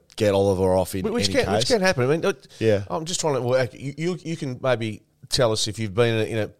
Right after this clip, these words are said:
Speaker 2: similar situation where you've got someone who's pinning you and you're not necessarily trying to gouge them, you're just trying to get your, your hand in their face and get 'em out of the way.
Speaker 1: I,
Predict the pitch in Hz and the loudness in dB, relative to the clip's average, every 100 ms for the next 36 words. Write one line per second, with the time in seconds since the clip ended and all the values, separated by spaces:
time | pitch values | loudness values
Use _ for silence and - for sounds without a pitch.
0 | - - - 143 127 107 113 117 113 110 | -8 -2 0 0 -2 -4 -4 2 4 2
1 | 101 107 104 92 98 - - 120 95 87 | 0 0 0 0 -4 -4 -6 -4 -6 -10
2 | - - 120 110 - - 160 139 101 92 | -8 2 4 4 -2 0 0 0 0 0
3 | 110 120 117 - - 151 107 - 101 98 | 2 2 0 -4 -4 -2 0 0 0 -2
4 | 78 127 123 95 120 127 110 95 98 - | 2 4 4 2 -2 -2 -2 -2 -4 -4
5 | 92 82 92 101 110 101 95 85 113 107 | -8 -2 -2 0 0 -2 -2 0 4 4
6 | 92 87 107 92 98 107 90 98 185 107 | 4 0 0 0 0 2 2 2 2 2
7 | 95 | 0